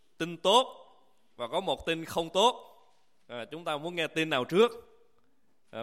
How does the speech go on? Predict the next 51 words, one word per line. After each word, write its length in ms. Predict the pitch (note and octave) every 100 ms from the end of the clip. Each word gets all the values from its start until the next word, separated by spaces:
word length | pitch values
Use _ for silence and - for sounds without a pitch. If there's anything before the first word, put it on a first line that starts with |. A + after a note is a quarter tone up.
| A#2+
quý 120 | D#3+
ông 120 | E3
bà 140 | D#3 B2+
chị 140 | C#3+
em 220 | C#3 C#3+
có 120 | C#3+ E3
bao 120 | D3+
giờ 220 | C#3 B2
nghe 360 | B2 C#3 C#3 C3+
cái 320 | D#3+ D#3 D#3
câu 120 | C#3+
hỏi 240 | C3 G#2 C#3+
đó 100 | E3+
chưa? 220 | E3 C3 - - _ -
"There's 320 | B2+ C#3 B2
a, 80 | A2+ G2+
one 140 | B2 C#3
good 140 | E3 -
news 400 | F3+ F#3 F#3+ F#3+ -
and 220 | C3+ C3
one 180 | D3 D3
bad 160 | E3+ -
news. 260 | D#3+ C#3 A2
Which 480 | - D#3+ F3 D#3+
one 220 | D3+ C#3+ C#3+
do 120 | C#3
you 80 | C3+
want 240 | C3+ C3+
to, 340 | C3+ C3+ B2+ - _ _ _ -
to 60 |
hear 180 | C#3+ D#3+
first?" 480 | E3+ D3+ - - - - _ - - - - -
À, 260 | A2 G2 - - - _ - - _ -
à, 220 | B2 B2+
cái, 260 | D#3+ D#3+ D3+
bây 180 | D3+ D3+
giờ 200 | C#3 B2
buổi 140 | C#3
sáng 200 | C#3 F3
hôm 120 | E3+
nay 200 | D3+ C#3+
tôi 140 | C#3+ C#3
có 180 | D#3 F#3
một, 440 | C3 - D#3+ D#3
tôi, 200 | E3 D#3+ D#3+
ờ, 260 | E3 E3 D#3+
mình 180 | D#3+ D3+
không 120 | C#3+
có 100 | F3
bad 200 | F#3 A3
news. 480 | F#3 F3+ C3+ A2+ -